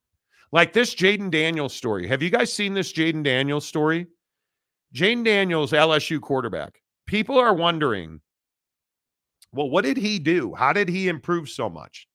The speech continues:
Well, it turns out that nobody knew this until last week when the story came out. L S U and Jayden Daniels partnered with a German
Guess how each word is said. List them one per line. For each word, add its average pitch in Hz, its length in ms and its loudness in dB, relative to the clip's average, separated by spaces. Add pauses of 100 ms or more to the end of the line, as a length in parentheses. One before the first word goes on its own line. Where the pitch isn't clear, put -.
(600)
Well, 190 140 4
it 190 100 -6
turns 254 380 -2
out 214 300 8
that 151 280 4 (140)
nobody 202 400 8
knew 190 160 0
this 175 240 0
until 156 280 2
last 147 360 2
week 165 200 -2
when 139 120 -2
the 120 80 -4
story 156 340 0
came 107 260 -8
out. 78 240 -12 (1040)
L 254 200 6
S 277 280 4
U 214 320 2
and 156 120 0
Jayden 185 380 -2
Daniels 165 460 0
partnered 196 680 -2
with 160 300 -2
a 156 240 -2
German 190 840 -2